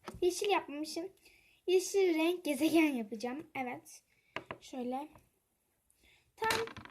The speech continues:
bu kapağın ölçüsünde yapmayı düşünüyorum. Hatta bu yeşil gezegen işte bizim galaksimizde olmayan bir gezegen. O yüzden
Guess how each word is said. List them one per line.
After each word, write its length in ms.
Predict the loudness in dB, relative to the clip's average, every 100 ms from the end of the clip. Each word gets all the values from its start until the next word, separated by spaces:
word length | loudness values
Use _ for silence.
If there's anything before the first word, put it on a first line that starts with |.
| -16 -18 -8
bu 40 |
kapağın 400 | -2 0 2 4
ölçüsünde 500 | 2 -2 -6 -8 -4
yapmayı 520 | -2 -4 -6 -8 -12
düşünüyorum. 580 | -18 -14 -12 -10 -12 -14 -18 _ _ _ _ _ _ _ _ _ _ _ -20 -20 -20 -20 -20 -20 -20 -20 _ -14 -14 -14 -20 -20 -20 -20 -8
Hatta 440 | -4 2 6 6 6
bu 40 |
yeşil 360 | 4 4 4 4
gezegen 560 | 4 2 0 0 -2 -6 -20 -20 _ _ -8
işte 200 | -6 -6
bizim 260 | -2 2
galaksimizde 640 | 4 4 2 0 0 2
olmayan 360 | 2 2 0 -2
bir 80 | -2
gezegen. 520 | -2 -2 -2 -2 -4 -8 _ -20 -16 2
O 80 | 6
yüzden 460 | 6 6 4 2